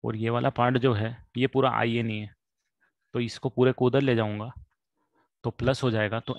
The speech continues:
n minus one बचेगा, n minus one into I N बच जाएगा, और ये minus of cosec of n minus two x into cot x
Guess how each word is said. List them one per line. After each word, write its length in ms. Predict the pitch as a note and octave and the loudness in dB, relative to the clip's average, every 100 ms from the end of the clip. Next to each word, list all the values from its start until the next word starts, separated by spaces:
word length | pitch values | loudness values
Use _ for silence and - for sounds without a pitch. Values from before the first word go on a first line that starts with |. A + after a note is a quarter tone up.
| B2 | -2
n 100 | B2+ | 0
minus 460 | A#2+ A2+ A#2 C3 - A#2+ | 0 -2 -2 -4 -6 -4
one 220 | A#2+ A#2+ | -2 -2
बचेगा, 440 | A2+ - G2+ G#2+ - - _ _ _ _ _ | -2 -2 -2 -6 -14 -20 _ _ _ _ _
n 200 | - B2+ C3+ | -4 -2 0
minus 380 | A#2+ A#2 A#2+ - B2+ | -2 -2 -4 -6 -6
one 120 | B2+ | -4
into 260 | A#2+ A#2+ A#2 | -4 -4 -2
I 80 | A2+ A2+ | 0 0
N 100 | A#2+ | -2
बच 200 | A2 - | -4 -6
जाएगा, 340 | G#2+ G2+ A2 B2+ - _ _ _ _ _ _ _ _ _ _ _ | -8 -8 -12 -14 -20 _ _ _ _ _ _ _ _ _ _ _
और 120 | A2+ | -6
ये 60 | A2+ | -6
minus 540 | G#2+ G#2+ G#2+ A#2 C3+ - | -4 -4 -2 -2 -4 -6
of 160 | A#2+ - _ | -8 -12 _
cosec 500 | A2+ A#2 - C3 - _ | -6 -6 -4 -6 -6 _
of 260 | G#2+ G2 G2 - - _ _ _ _ _ _ _ _ | -10 -10 -10 -18 -20 _ _ _ _ _ _ _ _
n 140 | A#2 B2 | -4 -2
minus 400 | A#2 A2+ A2+ - - | -2 -4 -6 -10 -10
two 140 | A#2 A2+ | -6 -6
x 380 | G2+ - - - - _ _ _ _ _ _ | -8 -14 -16 -18 -20 _ _ _ _ _ _
into 280 | A#2 A#2 B2 - | -8 -6 -6 -4
cot 200 | A2+ G#2+ | -4 -4
x 300 | G2 - - | -8 -12 -16